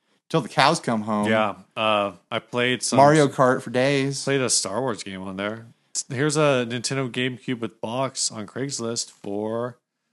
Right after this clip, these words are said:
Speaker 2: no price. It's free.
Speaker 1: It's free.
Speaker 2: That's how it works, right?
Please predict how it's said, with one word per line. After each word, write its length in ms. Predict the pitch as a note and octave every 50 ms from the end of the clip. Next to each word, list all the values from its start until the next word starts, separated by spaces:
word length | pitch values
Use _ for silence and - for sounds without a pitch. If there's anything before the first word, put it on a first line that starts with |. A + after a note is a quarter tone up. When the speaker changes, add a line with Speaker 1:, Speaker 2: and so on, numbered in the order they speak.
| _ _ _ _ _ _ _ _ _ _ _ -
Speaker 2:
no 320 | G#2 F#2 F2+ F2+ G2+ C3+
price. 600 | D3 - - - G2+ A#2+ C#3+ C#3+ A#2 G2+ G2 -
It's 160 | A#2+ A#2+ - -
free. 480 | - - F#2 G#2 B2+ C3 A#2+ G2+ F#2 A#2+
Speaker 1:
It's 220 | F3 G#3+ G#3 -
free. 680 | - - F3 G3 A3+ C4+ C#4+ C4+ G#3+ D#3 A#2 F#2+ F#2 - - _ _ _ _ _ _ _ _ _
Speaker 2:
That's 120 | - -
how 60 | A#2+ A2+
it 40 | A2+
works, 320 | A#2+ D3 D3 B2 - -
right? 240 | B2+ C3 C#3 C3